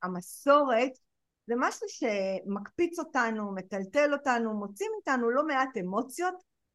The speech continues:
שסוגרים אותנו ומאלצים אותנו להיות ולחיות תחת תכתיבים של הדת.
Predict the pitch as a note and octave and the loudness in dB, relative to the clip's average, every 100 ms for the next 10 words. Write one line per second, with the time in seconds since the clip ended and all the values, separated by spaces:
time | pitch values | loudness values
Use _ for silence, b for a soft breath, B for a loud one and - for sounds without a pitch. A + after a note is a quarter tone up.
0 | _ - - A#3 A3 - G3+ A3 C#4 F4 | _ -18 -8 -6 -2 0 2 2 2 2
1 | F4 E4+ E4 E4+ C#4 G#3 F#3+ F3+ F#3 F#3 | 2 2 0 0 -2 -2 2 2 0 -4
2 | - D#4 D#4+ D#4+ D#4+ E4 E4+ F4+ F4 _ | -4 -2 -2 -2 0 0 0 -2 -6 _
3 | _ _ - G#3 A#3 C#4+ D#4 A#3 A3+ G#3+ | _ _ -6 0 4 4 4 4 4 4
4 | - C4 C4 - B3+ B3+ D#4+ D#4+ A3+ - | 0 0 0 4 4 4 -2 -4 -10 -12
5 | - G3 F3+ C4 D4 D4+ D4+ - _ _ | -6 -6 2 4 6 4 -2 -12 _ _
6 | - A3+ G3 E3 C3+ - | -4 -2 0 -2 -6 -10